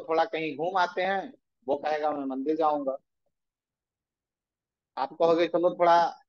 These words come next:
मंदिर चलते हैं," वो बोलेगा मैं फिल्म देखूंगा। आप जो कहोगे आपसे उल्टा, क्योंकि अपरंपरागत तरीका, बिल्कुल आपसे विपरीत,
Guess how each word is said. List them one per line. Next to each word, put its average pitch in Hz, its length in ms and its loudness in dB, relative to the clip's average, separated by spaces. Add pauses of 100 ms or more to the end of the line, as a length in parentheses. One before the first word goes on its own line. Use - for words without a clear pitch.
मंदिर 156 320 -2
चलते 190 300 -2
हैं," 180 140 -4
वो 143 200 2
बोलेगा 151 320 0
मैं 147 120 -8
फिल्म 151 300 -10
देखूंगा। 147 420 -6 (1080)
आप 156 220 2
जो 214 120 8
कहोगे 226 340 8
आपसे 214 280 4
उल्टा, 175 340 4 (280)
क्योंकि 165 240 0
अपरंपरागत 185 1000 4
तरीका, 139 420 -8 (720)
बिल्कुल 175 460 2
आपसे 185 720 2 (640)
विपरीत, 180 560 -4